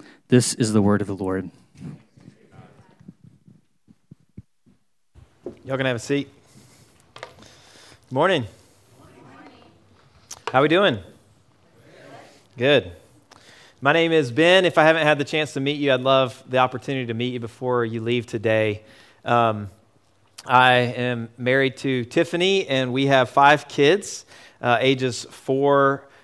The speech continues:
Speaker 2: to almost sixteen, um, which is just crazy. I can't get over that.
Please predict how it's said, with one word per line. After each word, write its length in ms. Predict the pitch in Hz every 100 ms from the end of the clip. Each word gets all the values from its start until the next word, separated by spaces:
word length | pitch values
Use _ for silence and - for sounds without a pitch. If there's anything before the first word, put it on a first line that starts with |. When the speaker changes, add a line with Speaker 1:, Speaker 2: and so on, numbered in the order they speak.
| _ _ _ _ _
Speaker 2:
to 520 | - 143 143 139 127 - _ _ _ _ -
almost 380 | 131 135 123
sixteen, 600 | 139 127 - 131 131 185 - -
um, 540 | 120 120 120 117 113 113
which 220 | 113 113
is 100 | 101
just 240 | 104 -
crazy. 500 | - 127 139 156 151
I 60 | 110
can't 300 | - 120 113
get 120 | 110
over 260 | 110 107 104
that. 360 | 107 135 -